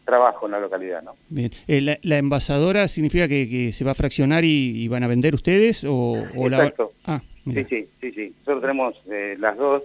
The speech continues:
Speaker 1: la de miel, por supuesto, porque tenemos un gran, bastante volumen de, de miel de nuestros productores.
Speaker 2: Sí.
Speaker 1: Y, y la de agua, porque estamos arriba de un acuífero más importante de la provincia, que es el acuífero de Valle Argentino.
Speaker 2: Sí.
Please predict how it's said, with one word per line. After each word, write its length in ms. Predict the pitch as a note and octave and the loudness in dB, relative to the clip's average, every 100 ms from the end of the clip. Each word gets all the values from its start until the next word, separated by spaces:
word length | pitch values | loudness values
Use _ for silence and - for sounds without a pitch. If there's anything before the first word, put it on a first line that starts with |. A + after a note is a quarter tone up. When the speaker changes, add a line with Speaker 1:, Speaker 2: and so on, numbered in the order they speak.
| G#2+ | -6
Speaker 1:
la 120 | F2+ | -10
de 240 | F#2+ G2 | -4 -2
miel, 160 | G#2 C3 | -2 -4
por 120 | G#2+ | -6
supuesto, 280 | A2+ G#2+ C3 | -6 -6 -6
porque 140 | G#2 F#2+ | -8 -8
tenemos 220 | G#2+ F#2+ - - | -10 -10 -18 -20
un 120 | F#2+ | -14
gran, 320 | A2 A#2 G2+ | -8 -8 -8
bastante 420 | G2 - A2+ G#2 | -12 -10 -14 -12
volumen 440 | G2 G2+ A2+ G#2 F#2+ | -12 -8 -8 -10 -12
de, 140 | F2+ E2+ | -18 -18
de 100 | F2+ | -12
miel 220 | G#2 A#2+ | -8 -8
de 60 | G2 | -8
nuestros 240 | G2 F2 | -10 -12
productores. 520 | - F#2+ F#2 C3 D3+ - | -10 -10 -6 -4 -4 -8
Speaker 2:
Sí. 360 | - - C#3+ A#2 _ _ - | -20 -12 -10 -10 _ _ -10
Speaker 1:
Y, 60 | B2 | -6
y 480 | A2+ A2 G#2+ A2+ | -4 -4 -4 -4
la 120 | G#2+ A2 | -2 0
de 120 | A#2 | 2
agua, 200 | D#3 C#3 | 2 0
porque 160 | F#2+ | -2
estamos 420 | G2 A2+ G#2 G2+ - | -6 -6 -6 -10 -12
arriba 320 | G2+ A2+ G#2+ | -10 -6 -4
de 100 | G2+ | -4
un 140 | G2 | -8
acuífero 640 | F#2 - A2 - G#2 F#2 F#2 F#2+ | -12 -10 -12 -10 -12 -12 -14 -16
más 140 | G2+ | -12
importante 460 | G#2+ F#2 G2+ G#2+ G2+ | -10 -10 -8 -8 -6
de 40 | |
la 80 | F#2+ | -8
provincia, 400 | G2 G#2 A#2+ G2+ | -6 -6 -6 -12
que 100 | F2+ | -14
es 40 | F2+ | -18
el 60 | |
acuífero 360 | E2+ G#2 - F#2+ | -14 -14 -12 -10
de 60 | |
Valle 180 | F#2 G2 | -8 -8
Argentino. 540 | G2 G2+ G2 C3+ C#3 F3 - | -10 -10 -12 -10 -10 -14 -16
Speaker 2:
Sí. 340 | - C3 C#3 | -10 -8 -8